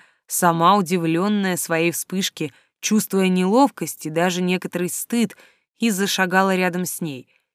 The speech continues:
Если бы я не свалилась сюда, они бы как-то разобрались в отношениях. Получается, я вбиваю между ними клин.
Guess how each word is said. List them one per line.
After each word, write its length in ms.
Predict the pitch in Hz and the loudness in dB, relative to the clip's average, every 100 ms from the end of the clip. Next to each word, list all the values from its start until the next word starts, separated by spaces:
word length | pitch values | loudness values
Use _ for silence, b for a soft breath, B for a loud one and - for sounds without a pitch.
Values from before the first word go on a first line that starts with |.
| _ _ | _ _
Если 340 | 185 202 190 196 | 2 4 4 0
бы 120 | 202 | 2
я 160 | 208 | 2
не 140 | 214 214 | 2 0
свалилась 600 | - 185 185 214 202 190 | 2 2 4 2 0 -4
сюда, 480 | - 175 170 185 196 b b b - | -6 -4 0 0 0 b b b 0
они 340 | 202 202 220 | 2 4 4
бы 140 | 220 | 4
как-то 360 | 202 202 190 196 | 4 2 0 -2
разобрались 600 | 185 175 180 196 202 - | -2 0 0 0 0 -4
в 40 | 156 | -8
отношениях. 760 | 165 160 - 156 135 135 - _ _ _ _ _ _ | -8 -6 -4 -6 -10 -12 -16 _ _ _ _ _ _
Получается, 680 | 185 190 185 254 254 220 208 | -2 0 2 4 4 2 -2
я 220 | 202 208 | 0 2
вбиваю 540 | 202 175 190 202 214 214 | 0 0 2 4 4 2
между 320 | 196 185 190 | -2 -2 -2
ними 300 | 190 196 196 | -2 0 -2
клин. 500 | - 196 196 160 | -2 -2 -2 -2